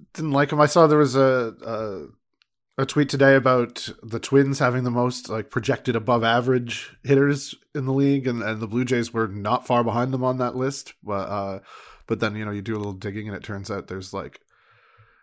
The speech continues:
you know, they have, like, six guys who are, it's, like, Vlad and six guys who are projected to be between one and a hundred, uh,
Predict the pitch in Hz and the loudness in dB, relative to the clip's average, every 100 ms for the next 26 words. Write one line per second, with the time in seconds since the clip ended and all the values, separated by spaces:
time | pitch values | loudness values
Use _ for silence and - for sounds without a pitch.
0 | _ 107 98 87 _ 98 92 92 - 82 | _ -16 -14 -16 _ -10 -8 -10 -10 -10
1 | - - - 113 95 98 101 95 92 87 | -12 -14 -8 -6 -4 -6 -8 -8 -8 -8
2 | 107 95 - 117 107 98 113 113 113 104 | -12 -12 -8 -6 -6 -4 0 0 0 -4
3 | - 117 - 104 104 110 101 98 98 - | -8 -10 -4 -4 -4 -4 -6 -6 -8 -14
4 | _ - 104 104 110 101 101 98 101 - | _ -10 -6 -6 -8 -8 -8 -8 -8 -8
5 | 113 110 107 98 92 95 101 104 101 98 | -8 -8 -8 -12 -14 -6 -2 -2 -4 -10
6 | - 98 101 95 101 101 107 98 - _ | -12 -10 -8 -8 -8 -8 -10 -10 -18 _
7 | - 101 104 | -12 -8 -6